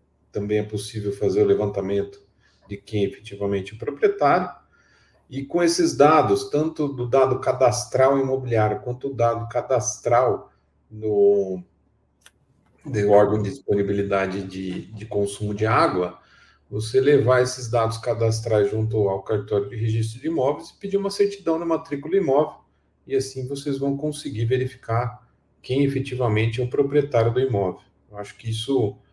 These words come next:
facilita o acesso e as determinadas informações para que vocês possam, junto ao cartório de registro de imóveis, verificar quem efetivamente é o dono do bem,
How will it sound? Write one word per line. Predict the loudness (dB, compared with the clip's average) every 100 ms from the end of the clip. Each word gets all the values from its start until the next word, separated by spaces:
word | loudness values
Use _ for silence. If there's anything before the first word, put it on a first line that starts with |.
| _ _ _ _
facilita | -2 0 0 2 4 6
o |
acesso | 4 4 4 4 4 0 2
e | 4
as | 4
determinadas | 2 0 -2 0 -2 0 -2
informações | -2 -4 -4 -4 -4 -2 -2 -4 -12 _ _ _
para | -8
que | -4
vocês | -4 0 -2 -2
possam, | 4 4 4 -2 -8
junto | -4 -6 -6
ao |
cartório | -6 -2 -2 -2
de | 2
registro | 0 0 -4
de |
imóveis, | -2 -2 -2 -2
verificar | -2 -2 -6 -14 -4 -4 -4 _
quem | -4 -4
efetivamente | -4 -14 -12 -8 -6 -6 -6 -6
é |
o | -6
dono | -8 -10
do | -12
bem, | -14 -16